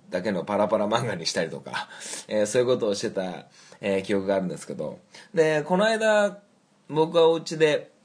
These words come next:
えー、夜ご飯を食べながらニュースを見ていると、えー、自由研究は今、今やもう親子の作業に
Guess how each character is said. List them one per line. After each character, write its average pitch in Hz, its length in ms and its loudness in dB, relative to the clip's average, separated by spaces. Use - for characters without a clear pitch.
え 127 200 4
ー、 123 40 2
夜 131 240 2
ご 120 140 2
飯 - 140 -2
を - 20 -2
食 101 220 0
べ 113 40 0
な 110 140 0
が 92 120 -2
ら 90 140 0
ニ 104 140 -2
ュ 113 40 -2
ー 110 40 -4
ス 104 140 -4
を 87 80 -2
見 90 180 -2
て 90 100 -4
い 73 80 -6
る 73 100 -10
と、 - 400 0
え 107 180 4
ー、 - 20 -2
自 98 200 -2
由 180 200 4
研 165 280 -2
究 113 120 -4
は 90 180 2
今、 95 580 -2
今 135 220 4
や 92 140 2
も 92 240 0
う - 40 -12
親 180 200 6
子 110 180 -4
の 85 140 -4
作 101 200 -2
業 82 180 -4
に 76 220 -12